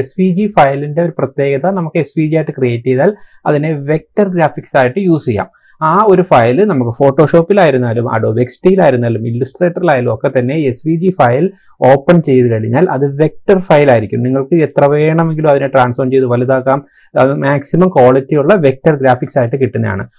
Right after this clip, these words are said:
ഓക്കെ, നാം ഇവിടെ ഇന്ന് പ്രധാനമായിട്ട് പരിചയപ്പെടാൻ പോകുന്ന ഒരു ഡിഫറന്റ് ആയിട്ടൊരു വെബ്സൈറ്റ് ആണ്. ഈ ഒരു വെബ്സൈറ്റിലേക്ക്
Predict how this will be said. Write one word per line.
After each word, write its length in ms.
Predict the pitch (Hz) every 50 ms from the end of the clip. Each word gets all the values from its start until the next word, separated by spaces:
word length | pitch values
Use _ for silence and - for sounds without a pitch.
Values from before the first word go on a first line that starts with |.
| _ - 180
ഓക്കെ, 160 | 180 - 190
നാം 260 | 180 180 180 180 185
ഇവിടെ 200 | 185 170 160 175
ഇന്ന് 300 | 185 180 170 175 185 196 185 190
പ്രധാനമായിട്ട് 640 | 156 151 147 151 156 165 170 170 165 160 156 156 160
പരിചയപ്പെടാൻ 500 | 156 151 143 139 143 143 147 143 139 139
പോകുന്ന 180 | 139 143 143 139
ഒരു 120 | 139 143 135 135 131
ഡിഫറന്റ് 360 | 127 - - 147 147 143 139
ആയിട്ടൊരു 240 | 135 135 135 135 131
വെബ്സൈറ്റ് 320 | 117 - - 139 131 120 120 110
ആണ്. 140 | 104 110 165 190 - _ _ _ _ _ - -
ഈ 60 | 190 190 202 190
ഒരു 80 | 185 170
വെബ്സൈറ്റിലേക്ക് 600 | 156 156 147 - - 180 170 151 147 147 143